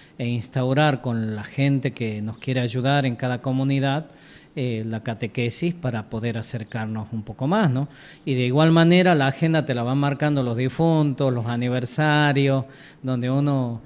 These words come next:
va llegando a las distintas comunidades, este, de ese modo también, ¿no?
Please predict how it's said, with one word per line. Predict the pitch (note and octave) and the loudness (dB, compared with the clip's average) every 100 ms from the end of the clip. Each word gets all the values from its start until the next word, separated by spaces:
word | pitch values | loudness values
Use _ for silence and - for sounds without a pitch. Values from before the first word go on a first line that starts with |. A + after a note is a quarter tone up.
| - - - A#2+ | -18 -20 -10 -4
va | B2+ | -2
llegando | C3 C3 C3+ C3+ | 0 0 0 0
a | |
las | A#2 A2 G#2+ | -2 -4 -6
distintas | A#2+ C#3 B2+ A#2+ | -6 -4 -2 -4
comunidades, | - B2 A#2+ A#2+ B2 B2 A#2 G#2+ G#2 | -6 -4 -2 0 0 0 -2 -4 -6
este, | - A2+ | -10 -10
de | G#2 | -8
ese | A2 - | -6 -4
modo | A2+ C3+ A#2 G#2 | -2 -2 -2 -6
también, | G2+ A2 A#2+ G#2 | -8 -6 -6 -8
¿no? | A2+ | -16